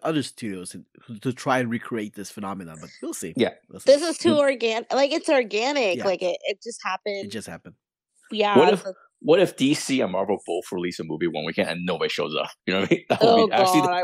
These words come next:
Speaker 2: that actually
Speaker 1: I mean,
Speaker 3: wish.
Speaker 1: that's
Speaker 3: I would
Speaker 1: possible. It's
Speaker 3: love
Speaker 1: very
Speaker 2: That would be the,
Speaker 1: na-,
Speaker 2: that would be the
Speaker 1: nowadays,
Speaker 2: death of,
Speaker 1: nowadays,
Speaker 2: of
Speaker 1: that's very
Speaker 2: the, yeah.
Speaker 1: possible.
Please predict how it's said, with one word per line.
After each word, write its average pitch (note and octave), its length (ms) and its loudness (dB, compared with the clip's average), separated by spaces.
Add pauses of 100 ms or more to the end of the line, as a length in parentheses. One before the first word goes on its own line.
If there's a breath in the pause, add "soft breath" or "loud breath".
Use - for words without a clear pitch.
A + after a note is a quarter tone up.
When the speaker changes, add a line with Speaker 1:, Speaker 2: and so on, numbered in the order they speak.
Speaker 2:
that F3+ 180 4
actually F3+ 160 2
Speaker 1:
I - 40 2
mean, D3 100 4
Speaker 3:
wish. D3 100 4
Speaker 1:
that's B2+ 220 -2
Speaker 3:
I - 20 2
would D3 80 4
Speaker 1:
possible. F#3 220 0 (100)
It's - 80 -
Speaker 3:
love - 160 4
Speaker 1:
very E3 140 8
Speaker 2:
That E3 180 4
would F3+ 100 4
be E3 60 2
the, D#3 120 4
Speaker 1:
na-, C3+ 100 2
Speaker 2:
that D#3 160 4
would - 20 2
be - 20 2
the C#3 60 6
Speaker 1:
nowadays, F3 480 8
Speaker 2:
death B3 160 -2
of, - 60 0
Speaker 1:
nowadays, D#3 320 6
Speaker 2:
of B2+ 140 0
Speaker 1:
that's A#2+ 40 -8
very A#2+ 140 -2
Speaker 2:
the, - 40 -16
yeah. G2+ 80 -8 (220)
Speaker 1:
possible. F2+ 80 -12